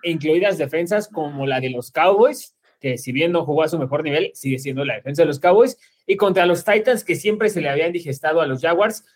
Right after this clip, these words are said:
Van a necesitar ese número de maquiladora para imprimir y hacer mucha mercancía con el rostro y la cabellera fantástica de Trevor Lawrence. Esa es la primera parte del regalo.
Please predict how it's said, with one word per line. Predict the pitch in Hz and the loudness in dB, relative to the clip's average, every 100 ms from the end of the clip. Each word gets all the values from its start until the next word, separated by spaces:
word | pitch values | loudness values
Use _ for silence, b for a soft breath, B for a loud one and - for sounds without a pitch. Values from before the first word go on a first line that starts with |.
| b - | b -2
Van | 180 254 | 0 2
a | 262 | 0
necesitar | 175 143 170 185 | -2 -2 0 0
ese | 185 185 | 0 0
número | 175 180 180 | -2 0 2
de | 160 | 2
maquiladora | 139 135 139 135 156 180 175 | 0 -6 -4 0 0 0 0
para | 139 | -2
imprimir | 131 131 135 139 160 175 | -2 -6 -6 -4 -4 -4
y | 147 | -4
hacer | 135 156 156 | -4 -4 -4
mucha | 170 170 160 | -4 -4 -4
mercancía | 139 135 127 123 156 160 | -4 -4 -6 -2 -2 -2
con | 139 135 | -2 -4
el | 120 | -4
rostro | 131 143 165 156 | -2 -4 -2 -2
y | |
la | 131 | -2
cabellera | - 120 123 143 139 | -4 -4 2 2 2
fantástica | 131 113 131 131 131 110 | -2 -6 -6 -6 -8 -8
de | |
Trevor | - 143 131 127 | -6 -4 -2 -4
Lawrence. | 113 120 180 | -6 -4 2
Esa | 247 | 4
es | 247 | 4
la | 196 | 2
primera | 156 175 190 | 0 0 0
parte | - 175 175 | 0 -2 0
del | 160 | -2
regalo. | 135 135 139 | 0 -2 -4